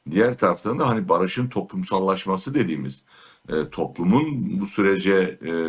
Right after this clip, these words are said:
dahil olması, kabul etmesi, katılması, e, meselesini daha çok etkiliyor. E, kendilerini bu işin içerisinde görmeyen, onun dışında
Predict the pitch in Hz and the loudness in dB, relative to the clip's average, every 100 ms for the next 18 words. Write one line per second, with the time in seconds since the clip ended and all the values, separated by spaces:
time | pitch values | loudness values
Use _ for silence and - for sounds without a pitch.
0 | 78 80 87 90 87 85 82 - 85 85 | -2 2 2 2 -2 -4 -6 -6 -6 -4
1 | 80 80 78 80 82 71 80 76 - 82 | -6 -8 -8 -4 -4 -6 -10 -10 -8 -8
2 | - 73 85 80 80 - 87 87 - - | -8 -8 -8 -6 -6 -4 -6 -6 -8 -18
3 | - - _ 78 82 82 82 78 76 73 | -20 -20 _ -6 -2 0 0 -2 -6 -8
4 | 78 85 82 - 80 85 143 165 107 90 | -8 -4 -4 -4 -4 -2 0 0 2 2
5 | 90 - - - 87 - 64 60 98 - | 0 -2 -8 -10 -12 -10 -10 -8 -8 -10
6 | _ - - _ - 85 82 80 80 78 | _ -20 -20 _ -2 2 2 2 2 2
7 | 78 78 - 90 92 101 104 107 123 110 | 0 -4 -4 2 4 4 4 2 0 0
8 | 107 - 104 95 101 98 98 104 104 110 | -2 -2 -6 -2 -2 -2 -2 -2 2 2
9 | 85 95 104 104 104 98 98 98 104 98 | 2 -2 -2 0 0 -2 -2 0 0 -2